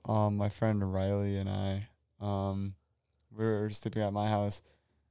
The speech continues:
and we were on Omegle, and there's this one guy's, like, asking for our location, so I gave him a fake location. He's like, "No, I know who you are. I know where you live." But his camera's black. Turns on his camera, it's my friend Brendan. <laughs>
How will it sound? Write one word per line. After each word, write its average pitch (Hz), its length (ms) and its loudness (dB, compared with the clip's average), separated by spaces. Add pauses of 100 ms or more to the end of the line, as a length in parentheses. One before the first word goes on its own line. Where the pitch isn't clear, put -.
(160)
and 110 400 2
we 110 140 2
were 107 160 4
on 104 180 4
Omegle, 101 480 0
and 107 100 0
there's 107 140 2 (100)
this 98 60 -6
one 107 180 0
guy's, 101 240 2
like, 101 240 0 (160)
asking 107 520 0
for - 180 -4
our 101 60 0
location, 104 500 -2
so 101 80 -2
I 104 60 2
gave 107 120 2
him 104 100 0
a 101 40 -6
fake 104 300 -2
location. 107 560 0 (500)
He's 113 120 -2
like, 110 220 2
"No, 107 680 4 (680)
I 107 100 0
know 104 180 2
who 101 100 2
you 98 300 2
are. 98 400 2
I 107 60 0
know 104 120 2
where 101 140 2
you 101 120 2
live." 101 380 2 (560)
But 110 80 -2
his 110 100 0
camera's 143 280 6
black. 101 340 2 (380)
Turns 135 180 4
on 131 140 8
his 123 100 2
camera, 123 340 4
it's 117 120 -2
my 117 80 4
friend 110 260 4
Brendan. 101 480 4
<laughs> - 40 -16